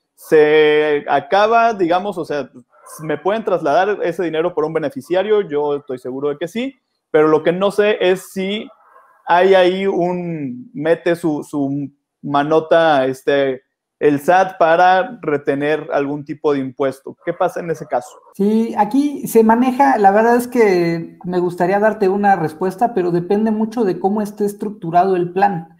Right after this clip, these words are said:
Speaker 2: Eh, ¿a qué me refiero? Hay planes que estructuran el P P R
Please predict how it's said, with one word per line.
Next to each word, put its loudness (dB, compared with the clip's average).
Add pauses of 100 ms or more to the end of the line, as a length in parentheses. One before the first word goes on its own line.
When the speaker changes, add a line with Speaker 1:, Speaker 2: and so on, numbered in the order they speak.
(300)
Speaker 2:
Eh, 0
¿a 0
qué 2
me 2
refiero? -2
Hay -2
planes -2
que -4
estructuran -2
el -4
P -4
P -6
R -4